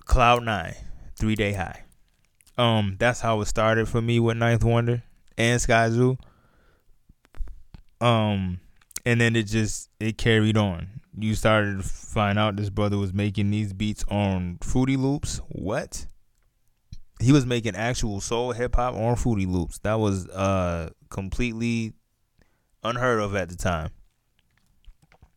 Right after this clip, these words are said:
But look, look what this man has turned into. One of the greatest ears of music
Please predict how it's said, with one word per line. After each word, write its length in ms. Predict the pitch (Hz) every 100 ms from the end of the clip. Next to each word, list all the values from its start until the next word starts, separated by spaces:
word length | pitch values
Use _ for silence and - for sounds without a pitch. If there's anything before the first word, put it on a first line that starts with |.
| - -
But 220 | 101 107 98
look, 200 | 110 -
look 320 | - 113 107
what 120 | 117 104
this 200 | 107 104
man 440 | 107 101 98 92
has 160 | 101 101
turned 280 | - 104 98
into. 440 | 98 90 80 85 - - _ _ -
One 160 | 117 123
of 80 | 113
the 80 |
greatest 400 | 104 117 120 110 -
ears 380 | 117 120 117 104
of 140 | 104
music 440 | 107 113 107 110